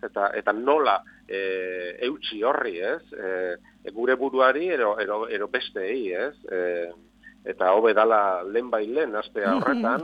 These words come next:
Speaker 1: <laughs> lan horretan, eta, eta ez utzi, e, berandu izan arte.
Speaker 2: Mhm. Hori dena, hitzik gabe kontatzen diguzue, e,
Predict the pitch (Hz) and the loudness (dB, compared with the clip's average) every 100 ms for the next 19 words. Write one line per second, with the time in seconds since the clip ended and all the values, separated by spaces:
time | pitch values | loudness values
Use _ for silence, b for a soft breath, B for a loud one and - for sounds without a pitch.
0 | - - 139 135 135 131 139 143 135 143 | -8 -14 -4 -2 2 2 2 2 0 -2
1 | 151 117 107 101 98 _ B - 110 123 | -4 -8 -4 -4 -6 _ B -8 -4 -2
2 | 123 127 - 120 110 104 101 101 98 92 | -4 -8 -8 -8 -6 -6 -6 -4 -4 -4
3 | 95 _ - 113 123 123 117 113 113 - | -8 _ 2 4 4 0 -6 -6 -6 -8
4 | 113 123 113 107 - 85 - - _ - | -6 -2 0 0 0 -4 -4 -10 _ -6
5 | 220 208 247 - B B B B B 208 | -4 -4 -6 -10 B B B B B -2
6 | 247 226 220 254 311 - - - 196 254 | 0 0 0 0 -2 -6 -14 -6 -4 -2
7 | - 214 220 208 202 202 208 196 190 190 | -2 0 0 -2 -2 -2 -2 0 0 0
8 | - 202 254 330 _ - B B B B | -2 0 0 -2 _ -16 B B B B
9 | 175 165 | -2 0